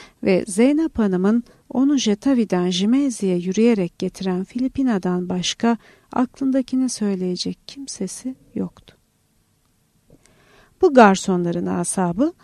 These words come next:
onlara giydirdikleri bu şapşal beyaz takkeler yüzünden bozuk. O yüzden çalışmak istemiyorlar.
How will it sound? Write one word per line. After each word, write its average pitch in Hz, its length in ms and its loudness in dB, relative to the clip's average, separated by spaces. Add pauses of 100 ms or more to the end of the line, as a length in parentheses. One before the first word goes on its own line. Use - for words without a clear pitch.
(140)
onlara 285 420 4
giydirdikleri 254 880 0
bu 277 100 -2
şapşal 254 640 0
beyaz 233 340 2
takkeler 220 600 2
yüzünden 180 640 0
bozuk. 170 360 -6 (680)
O - 140 4
yüzden 247 420 2
çalışmak 220 580 -2
istemiyorlar. 180 840 -2